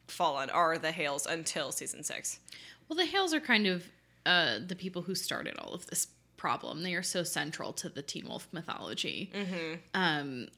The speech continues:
Speaker 1: Are we saying <laughs> that Derek Hale is
Speaker 2: Is God.
Speaker 1: Jesus?
Speaker 2: <laughs>
Speaker 1: Oh,
Speaker 2: Yes.
Speaker 1: yeah. <laughs>
Speaker 2: Well, Jesus is God, you know,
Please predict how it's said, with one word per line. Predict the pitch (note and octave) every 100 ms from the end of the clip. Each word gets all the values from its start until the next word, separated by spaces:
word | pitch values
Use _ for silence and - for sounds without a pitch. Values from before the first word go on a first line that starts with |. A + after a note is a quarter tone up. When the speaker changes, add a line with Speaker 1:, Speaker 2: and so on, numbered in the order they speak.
| -
Speaker 1:
Are | - F3+
we | F3+
saying | F#3 G3 D3 F#3+ F#3+
<laughs> | G3
that | A3 -
Derek | A3+ F#3+ F#3 F3+
Hale | - E3 B2+ B2+ D#3+ - - A#3 - - -
is | D#3+ F3 E3+
Speaker 2:
Is | D#3
God. | D3+
Speaker 1:
Jesus? | F3+ E3 C#3 E3+ -
Speaker 2:
<laughs> |
Speaker 1:
Oh, | A#3+ A3+ G3 F3+
Speaker 2:
Yes. | F#3 F#3 G3+
Speaker 1:
yeah. | G3+ F#3
<laughs> | G3+ E4 - A#4+ B4 - -
Speaker 2:
Well, | G#4 F#4
Jesus | - C4 F#3+ F3
is | E3
God, | D#3 C#3 - G3+ -
you | G3+
know, | C#2+